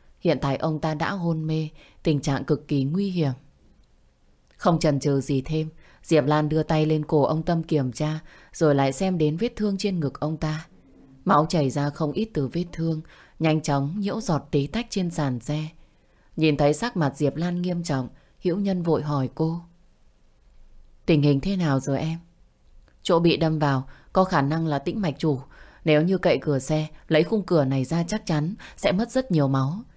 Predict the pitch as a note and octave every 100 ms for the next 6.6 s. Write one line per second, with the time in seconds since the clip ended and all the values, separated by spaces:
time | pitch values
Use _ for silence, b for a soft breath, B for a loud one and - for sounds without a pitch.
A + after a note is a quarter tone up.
0 | b - F3 A#2 D3 - F3 E3+ F#3+ -
1 | D3+ C#3 E3 G3 D#3+ B B B - D3+
2 | C#3 C#3+ C#3+ B2 D3+ F3+ A3+ F3 C#3+ C#3+
3 | G3+ - _ _ _ - - _ _ _
4 | _ - _ _ - - D3+ D3 D#3+ D#3+
5 | D3 C3 C3 - - - C#3+ C#3 C#3+ -
6 | E3+ C3+ D3 C3+ C#3 C3